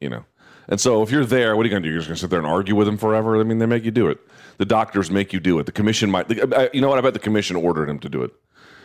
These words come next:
And at that point, you don't have a choice. You just have to do what they say. You know, am I really gonna sit here and, I mean, the guy fights for a living.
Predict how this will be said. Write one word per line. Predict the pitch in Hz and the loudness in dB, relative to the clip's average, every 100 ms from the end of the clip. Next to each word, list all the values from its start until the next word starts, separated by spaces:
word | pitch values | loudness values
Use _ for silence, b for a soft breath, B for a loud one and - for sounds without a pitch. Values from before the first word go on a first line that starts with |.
| b | b
And | - 95 | -2 0
at | |
that | 90 107 | 0 0
point, | 107 90 - | 0 -2 -2
you | 92 | -4
don't | 80 85 | -2 -2
have | 78 | -4
a | |
choice. | - 65 57 - | -4 -6 -8 -8
You | 78 | -8
just | 71 | -4
have | 71 | -6
to | 64 | -4
do | 67 | -6
what | 64 | -4
they | 64 | -6
say. | - 71 60 - | -2 -2 -2 -4
You | 87 | -4
know, | 76 | 0
am | 110 | 0
I | 143 | 2
really | 139 | 2
gonna | 143 120 | 2 0
sit | 113 123 | -2 0
here | |
and, | 107 90 | 0 -2
I | |
mean, | 127 127 | -2 0
the | |
guy | 143 | 0
fights | 139 131 120 | 0 0 -2
for | - 92 | 0 0
a | |
living. | 82 67 64 | 0 -4 -8